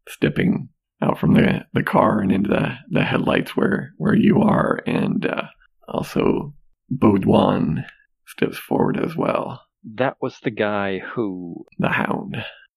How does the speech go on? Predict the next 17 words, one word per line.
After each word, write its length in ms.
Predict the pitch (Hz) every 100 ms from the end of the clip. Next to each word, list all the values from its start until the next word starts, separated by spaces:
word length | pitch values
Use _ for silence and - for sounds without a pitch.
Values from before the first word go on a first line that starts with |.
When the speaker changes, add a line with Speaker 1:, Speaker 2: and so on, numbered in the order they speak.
| -
Speaker 2:
Oh, 380 | 160 165 127 104
right, 200 | 123 131
right, 80 | 120
right. 200 | 110 95
That 100 | 110
was 160 | 110 -
his, 320 | 95 - - _ -
is 100 | -
that 120 | 165
his 140 | 120 98
real 300 | 107 156 202
name 280 | 240 247 226
or 100 | 123
his 240 | 113 - - - _ _ _ -
Speaker 1:
That's 200 | - - -
the 80 | -
name 500 | 107 113 101 120